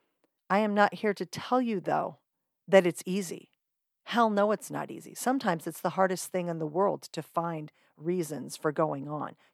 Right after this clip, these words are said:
to find ways of acceptance, to find the joy and the brilliance and the beauty in everyday simple things when you're going through pain and suffering.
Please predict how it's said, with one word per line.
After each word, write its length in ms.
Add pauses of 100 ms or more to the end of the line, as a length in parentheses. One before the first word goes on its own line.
to 80
find 580
ways 440
of 120
acceptance, 600
to 140
find 460
the 160
joy 580
and 180
the 60
brilliance 580
and 100
the 40
beauty 500 (260)
in 200
everyday 420
simple 380
things 480 (240)
when 180
you're 160
going 280
through 140
pain 260
and 140
suffering. 420